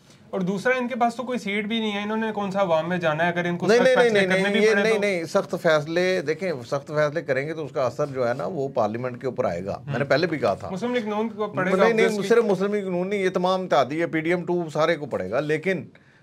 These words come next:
Speaker 2: बात फिर वही है कि इलेक्शन रिजल्ट तो कहीं और बनते हैं, ये
Speaker 1: हम्म।
Speaker 2: आप भी जानते हैं, मैं भी जानता हूँ।
Speaker 1: ठीक
Speaker 2: मगर
Speaker 1: है।
Speaker 2: ये है कि मैं फिर यही कहूँगा कि ये मामला जो है, बहरहाल इनको आईएमएफ़ से सेटलमेंट के लिए एक बंदा चाहिए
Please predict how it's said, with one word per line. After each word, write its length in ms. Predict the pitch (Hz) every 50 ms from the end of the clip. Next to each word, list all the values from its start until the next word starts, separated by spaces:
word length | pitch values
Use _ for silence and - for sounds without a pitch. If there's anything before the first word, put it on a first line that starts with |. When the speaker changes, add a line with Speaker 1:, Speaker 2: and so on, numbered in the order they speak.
| _ _ 98
Speaker 2:
बात 320 | 113 120 135 151 156 156
फिर 140 | 160 175 180
वही 220 | 170 170 165 143
है 340 | 131 120 98 95 - - _ - - - _ - - - 131
कि 40 | 127 127 127 127 123 120 117 117 113 113 - - -
इलेक्शन 400 | 107 113 117 - - 151 151 139
रिजल्ट 260 | 120 113 113 117 117
तो 100 | - 123
कहीं 160 | 120 127 117
और 200 | 104 95 101 107
बनते 280 | 107 98 90 - - 95
हैं, 180 | 87 85 80 - - - - - 92
ये 80 | 101
Speaker 1:
हम्म। 100 | 98 92
Speaker 2:
आप 60 | 95
भी 120 | 95 107 110
जानते 340 | - 127 117 113 104 95 117
हैं, 80 | 120
मैं 180 | 117 110 107 117
भी 100 | 127 113
जानता 320 | 110 98 95 92 - 92
हूँ। 140 | 90 85 - - - - - -
Speaker 1:
ठीक 120 | - 113
Speaker 2:
मगर 180 | 117 117 135 131
Speaker 1:
है। 120 | 127 131
Speaker 2:
ये 120 | 135 135 135
है 80 | 131
कि 360 | 127 131 139 131 123 120 113 110
मैं 320 | 113 113 120 123 131 120
फिर 140 | 107 143 139
यही 260 | 135 123 123 131 127
कहूँगा 300 | 113 120 120 120 120 123
कि 240 | 123 120 127 127 117 135
ये 220 | 120 113 139 143
मामला 400 | 135 127 113 107 107 110 117 120
जो 140 | 110 107 104
है, 200 | 101 104 110 113
बहरहाल 680 | 107 95 104 110 113 120 120 120 104 98 92 87 85 87 - _ _ _ _ _ _ -
इनको 360 | 127 127 123 120 123 127 123 -
आईएमएफ़ 460 | 113 120 120 131 131 127 127 127 120 104 -
से 100 | - 120
सेटलमेंट 600 | 117 117 - 107 - 123 127 120 117 113 107 101
के 100 | 110 110
लिए 240 | 104 104 104 113 113
एक 100 | 107 101 98
बंदा 220 | 101 98 98 110
चाहिए 360 | 107 113 107 104 98 95 92